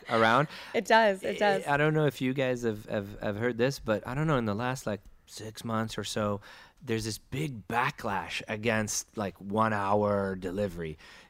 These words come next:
Speaker 1: People are now sort of sensory overloading, feeling like Amazon is being wasteful with all, like, "Do I really need a paperclip in under an hour?" And I feel like
Speaker 2: <laughs>
Speaker 1: maybe I, this is just me, maybe I'm too early yet again,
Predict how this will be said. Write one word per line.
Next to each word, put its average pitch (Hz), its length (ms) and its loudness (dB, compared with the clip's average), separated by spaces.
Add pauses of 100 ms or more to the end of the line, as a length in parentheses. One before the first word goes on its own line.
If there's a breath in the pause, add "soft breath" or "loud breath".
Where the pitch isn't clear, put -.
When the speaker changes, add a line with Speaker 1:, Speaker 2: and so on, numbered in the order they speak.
(120)
Speaker 1:
People 151 300 4
are 117 260 8
now 117 680 4
sort - 300 0
of 104 60 0
sensory 143 600 4
overloading, 113 760 6
feeling 123 500 2
like 104 220 2 (440 loud breath)
Amazon 120 460 4
is 104 80 -2
being 101 420 0
wasteful 95 720 -2
with 107 260 -4
all, 113 140 4
like, 107 180 -2
"Do 127 140 4
I 117 60 6
really 127 420 4
need 123 160 4
a 110 80 4
paperclip 107 580 0
in 104 120 0
under 101 260 0
an 92 100 -2
hour?" 101 440 -2 (500 loud breath)
And 117 180 2
I 110 120 4
feel 196 260 6
like 143 260 4 (120)
Speaker 2:
<laughs> - 160 -20
Speaker 1:
maybe 160 340 6
I, 135 140 6
this 131 240 -2
is 110 240 -8
just 110 360 -12
me, 147 220 -2
maybe 120 360 0
I'm 107 340 -4
too 143 160 0
early 127 300 2
yet 113 120 4
again, 120 380 0